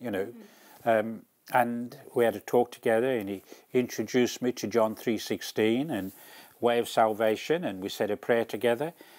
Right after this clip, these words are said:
And as far as he was concerned and the church was concerned, I was now a Christian. But I think I became a Christian slowly.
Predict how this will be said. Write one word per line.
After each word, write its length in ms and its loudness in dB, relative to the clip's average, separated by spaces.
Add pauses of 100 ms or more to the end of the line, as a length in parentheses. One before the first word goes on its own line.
(280)
And 360 2
as 100 -6
far 280 4
as 160 0
he 160 4
was 200 4
concerned 600 -4
and 160 -2
the 180 -2 (240)
church 400 4
was 180 -2
concerned, 540 -4
I 80 4
was 260 2
now 300 2 (580)
a 300 2 (160)
Christian. 460 -4 (120)
But 120 2
I 80 2
think 340 -6
I 60 -4
became 360 -4
a 60 -4
Christian 480 -4
slowly. 540 2